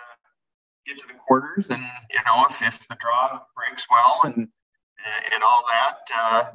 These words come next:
may-, maybe get to the, to the semis. Uh, they pro-, my guess is they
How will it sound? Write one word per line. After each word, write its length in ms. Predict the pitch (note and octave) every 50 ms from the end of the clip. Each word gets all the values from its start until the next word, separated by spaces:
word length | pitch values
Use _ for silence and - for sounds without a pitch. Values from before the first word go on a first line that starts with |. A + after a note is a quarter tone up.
| -
may-, 140 | - A2+ - -
maybe 220 | A#2+ A#2+ - C#3+
get 200 | C#3 C#3+ D3+ D3+ -
to 80 | D3
the, 220 | B2 A#2 A2 G#2 G#2 G#2 - - _ _ _ _ _ _ _ -
to 120 | - C3+
the 80 | - A2
semis. 640 | G#2+ - - A#2+ A2+ - G#2+ G#2 G#2 G#2 G#2 - -
Uh, 160 | - A2 G#2+
they 100 | G#2+ A#2 A2+ _ _
pro-, 120 | - C3 A#2 - G#2+ G#2 -
my 120 | B2 B2 A#2
guess 320 | A#2+ B2+ B2+ C3 - -
is 140 | C3 B2+ -
they 80 | A#2+